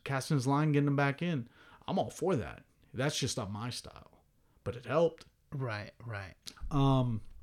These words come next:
Speaker 1: yeah, dude. But the best part about, the beauty about all that is seeing, you know, the, a different set of customers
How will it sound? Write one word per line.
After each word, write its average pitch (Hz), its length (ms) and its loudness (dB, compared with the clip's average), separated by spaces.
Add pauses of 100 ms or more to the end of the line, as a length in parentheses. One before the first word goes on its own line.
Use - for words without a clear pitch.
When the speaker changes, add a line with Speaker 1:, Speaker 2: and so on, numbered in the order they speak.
(1300)
Speaker 1:
yeah, 101 280 -4
dude. 98 260 -10 (320)
But 117 300 -2
the 104 80 -4
best 127 420 -4
part 123 240 0
about, 110 300 -4
the 113 60 -6
beauty 202 240 8
about 180 220 8
all 175 180 8
that 160 300 8
is 127 180 0
seeing, 147 460 4
you 131 100 4
know, 120 140 4
the, 117 240 -2
a 131 100 -4
different 139 680 4 (120)
set - 360 2
of 123 140 -2
customers 104 720 -2